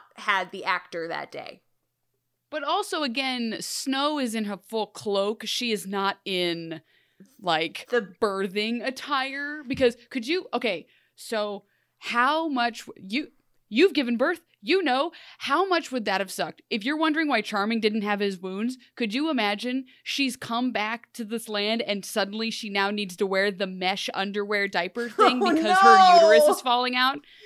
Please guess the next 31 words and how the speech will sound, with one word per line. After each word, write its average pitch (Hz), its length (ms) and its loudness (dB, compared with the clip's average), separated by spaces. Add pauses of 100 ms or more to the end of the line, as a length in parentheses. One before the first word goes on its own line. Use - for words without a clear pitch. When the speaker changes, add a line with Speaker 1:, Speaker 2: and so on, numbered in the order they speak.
(880)
Speaker 1:
Oh, 294 400 6
to 277 140 -2
see, 294 240 -6
and 269 80 4
I 277 120 6
had 277 180 4
a 240 80 -2
C-section, 254 680 -4
and 202 240 -8
I 202 340 -2 (220)
had, 220 580 -6
had 220 300 2
different 247 540 -4
experiences. 247 1080 -6
Speaker 2:
That's 262 200 2
still, - 320 -6
but 269 220 0
that 285 200 0
still 285 400 -6
happens. 269 600 -4
Speaker 1:
But 233 160 -2
yeah, 330 220 6
Speaker 2:
All 214 80 4
Speaker 1:
but, 294 120 8
Speaker 2:
of 262 40 0
Speaker 1:
like, 277 140 6
Speaker 2:
everything 277 400 -2
inside 294 340 0
of 254 100 -6
you 240 140 -4
still 240 440 -4